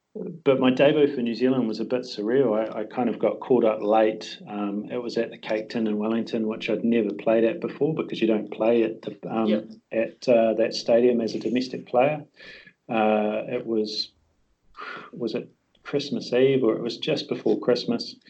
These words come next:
Speaker 1: and, um, and I remember walking up to bat to face Sri Lanka, and it wasn't until I was about halfway out to the middle that I realised that I wasn't watching this on T V,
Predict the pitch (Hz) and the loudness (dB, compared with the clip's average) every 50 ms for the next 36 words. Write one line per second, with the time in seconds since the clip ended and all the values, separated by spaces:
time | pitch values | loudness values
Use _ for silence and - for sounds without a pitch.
0 | - - - - - - _ _ _ _ - - 120 117 117 113 113 113 110 113 | -20 -20 -20 -20 -20 -20 _ _ _ _ -2 0 2 2 4 4 2 2 2 0
1 | 113 107 120 113 113 113 113 113 110 110 113 117 - - - _ _ _ _ _ | 0 2 4 4 4 2 0 -2 -4 -4 -6 -8 -8 -10 -16 _ _ _ _ _
2 | _ _ _ _ _ _ _ _ _ _ _ _ - - - _ _ _ _ _ | _ _ _ _ _ _ _ _ _ _ _ _ -20 -20 -20 _ _ _ _ _
3 | _ - - 120 120 123 131 131 139 147 143 123 117 110 113 127 131 131 127 131 | _ -4 -2 0 2 2 2 4 4 4 4 4 4 4 4 4 4 4 4 2
4 | 120 113 - - - 110 104 123 127 117 107 - - - - - _ _ _ _ | 0 0 0 -6 -8 -2 4 4 6 6 4 2 -4 -12 -18 -20 _ _ _ _
5 | _ - - _ _ _ _ _ _ _ _ _ _ - - 123 107 - - 120 | _ -20 -20 _ _ _ _ _ _ _ _ _ _ -10 -4 -4 -4 0 2 2
6 | 110 107 - - - 117 110 110 117 117 113 - - 110 107 110 113 - - _ | 2 4 2 0 2 4 4 4 4 2 -2 -2 0 0 2 2 0 -2 -8 _
7 | _ _ _ - - 120 120 120 135 139 156 156 156 151 139 135 131 127 135 123 | _ _ _ -2 0 0 0 0 2 2 2 2 2 2 2 2 2 2 4 4
8 | 123 120 113 - 117 110 117 113 110 - - - 131 127 131 127 - 120 110 113 | 4 4 4 2 0 2 2 2 2 0 0 0 2 2 2 0 0 2 2 2
9 | 120 120 - - 113 110 110 110 117 127 127 120 113 104 107 107 110 107 107 113 | 2 0 -2 -6 -6 -4 -4 -2 0 2 2 0 0 -2 -2 -2 0 0 2 2
10 | 113 113 113 110 107 107 - 113 107 107 107 107 107 117 113 110 104 104 104 - | 2 2 2 0 0 -2 -2 -2 -2 0 2 2 2 2 0 0 -2 -4 -4 -4
11 | - - - 113 113 113 - - 110 104 101 - 120 113 113 127 147 160 180 180 | -4 -4 -4 -4 -4 -6 -4 -6 -6 -6 -4 -2 0 0 2 2 2 2 0 -2
12 | - | -4